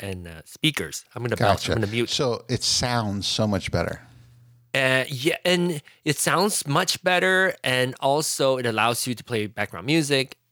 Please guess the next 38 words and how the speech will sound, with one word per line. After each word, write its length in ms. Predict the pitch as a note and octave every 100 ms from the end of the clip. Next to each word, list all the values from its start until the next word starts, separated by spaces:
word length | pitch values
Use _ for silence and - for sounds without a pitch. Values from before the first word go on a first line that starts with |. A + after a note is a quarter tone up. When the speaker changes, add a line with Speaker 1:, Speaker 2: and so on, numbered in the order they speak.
| _
Speaker 1:
you 140 | - A2
know, 60 |
add 200 | - F2
reverbs 600 | - C#3+ C3 A#2 A2+ G#2+ -
and 300 | F#2+ G2+ G2+ _ _
sound 300 | - B2 A#2+
effects 640 | A2+ A2+ G#2+ - - - - _ -
and 260 | A2 G#2 -
all, 200 | G#2+ A2
all 140 | A2+
those 320 | A2 G#2 - -
fun 240 | - A2+
stuff, 340 | - - D#2+
right? 220 | - F#2 G#2+ - - - -
And 420 | C3+ C3+ C3+ C3+ C3 _ _ - -
because 600 | - C#3+ - F3+ F#3+ G3+ -
of 320 | C#3+ C3+ B2 A2
that, 640 | C3+ F#3 D3+ A2+ A#2 - - _ _ _ _ _ _ _ _ _ _ _ _ _ -
um, 500 | A#2+ A#2+ A2+ A2+ A2 _
I 100 | -
wanted 280 | C#3 D#3+ G3
to 60 | C#3
be 120 | C3
able 140 | C3+
to 80 | B2
do 120 | A2+ F3+
that. 160 | C3+ - - -
It 100 | G3
allows 320 | G3+ A#3 G4
you 80 | E4
to 100 | F#3
do 100 | F#3
Bluetooth 520 | B2+ D3 A#3 - B2+
as 180 | G#2+ -
well, 260 | D#3 A2 -
but 160 | C3
Bluetooth, 680 | A#2+ E3+ B3+ - A#2+ F#2 A2+ - - -
Speaker 2:
Yes. 500 | A3 F#3+ - -